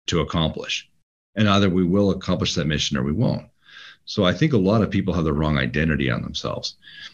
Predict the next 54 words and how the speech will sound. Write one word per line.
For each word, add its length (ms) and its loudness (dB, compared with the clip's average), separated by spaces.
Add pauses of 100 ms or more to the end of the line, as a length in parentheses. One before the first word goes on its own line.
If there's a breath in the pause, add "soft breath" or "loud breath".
(240 loud breath)
And 80 2
when 120 2
people 260 2
realize 540 4
that 180 -4
their 160 2
identity 580 2
is 180 0
that 180 -4
they 140 0
are 140 2
a 60 0
son 240 0
or 80 0
daughter 260 0
of 120 -4
God 240 -2
with 100 0
a 80 0
mission 360 0
to 160 -2
accomplish, 460 -4
then 120 -2
they 80 -2
realize, 480 0
"Well, 240 -4 (260 soft breath)
my 140 2
job 240 2
is 80 -4
to 80 -6
be 100 0
a 60 0
leader." 320 0
And 240 0
that, 240 0 (400)
you 140 0
know, 100 -4 (240)
somebody 300 2
seventeen 400 2
is 100 2
going, 160 2
"Well, 280 0
who 120 -2
do 100 2
I 80 2
lead? 240 0
I 80 2
don't 140 -2
lead 140 0
anybody." 340 2
Well, 200 -4
you 200 0
lead 180 2
yourself. 540 -2